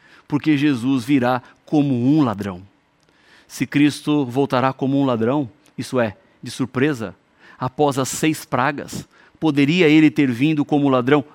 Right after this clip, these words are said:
antes do início delas? A Bíblia diz que ele virá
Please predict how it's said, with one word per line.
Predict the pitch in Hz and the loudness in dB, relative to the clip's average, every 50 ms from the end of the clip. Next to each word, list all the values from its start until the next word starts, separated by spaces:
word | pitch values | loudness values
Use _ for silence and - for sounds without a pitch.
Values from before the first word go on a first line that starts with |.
| _ _ - | _ _ 4
antes | 156 175 190 175 - 143 131 | 6 6 6 4 2 0 0
do | 120 127 | 2 2
início | 123 127 135 127 - | 4 2 2 0 -2
delas? | 117 117 131 160 - - - - - - _ _ _ _ _ _ _ _ _ _ _ _ _ _ _ _ _ _ _ _ _ _ _ _ _ - - - - _ _ _ _ _ _ _ | -4 -2 -4 -4 -4 -8 -16 -18 -20 -20 _ _ _ _ _ _ _ _ _ _ _ _ _ _ _ _ _ _ _ _ _ _ _ _ _ -20 -20 -20 -20 _ _ _ _ _ _ _
A | - 123 127 | -8 -8 -4
Bíblia | 113 127 147 156 143 139 123 | 0 2 2 4 4 2 2
diz | 117 107 120 131 139 131 - | 2 0 2 2 2 0 -2
que | - - - 131 127 135 | -6 -6 -2 0 2 2
ele | 139 139 127 | 2 0 0
virá | 120 123 117 120 131 139 127 | 0 0 0 2 0 0 -2